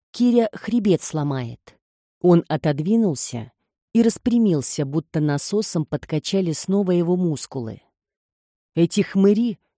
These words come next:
нормальных девочек перепортили». «Угу», зачем-то согласилась Марина. «Ты себя-то береги. Может, женюсь потом на тебе. Слышь?»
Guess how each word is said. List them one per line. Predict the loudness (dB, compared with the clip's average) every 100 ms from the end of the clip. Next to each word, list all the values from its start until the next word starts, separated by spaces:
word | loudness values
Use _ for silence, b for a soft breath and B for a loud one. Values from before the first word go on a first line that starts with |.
| _
нормальных | 2 6 8 8 6 4
девочек | 2 0 0 -6 -4
перепортили». | -2 -2 -2 -4 -4 -12 -12 -12 -20 _ _ _ _ _ _ _
«Угу», | 0 2 2 0 -4 _ _ _ _
зачем-то | -4 -4 -2 -6 -4
согласилась | -8 -4 -4 -4 -6 -6 -4
Марина. | -4 -4 -10 -12 -18 _ _ _ _ _
«Ты | -2 0 -2
себя-то | -2 2 4 2
береги. | 0 0 0 -4 -8 -10 _ _ _ _
Может, | -2 0 0 -2
женюсь | -2 0 0 -2
потом | -6 -4 -4
на | -6
тебе. | -6 -8 -8 -12 _ _ _ _
Слышь?» | -6 -4 -4 -8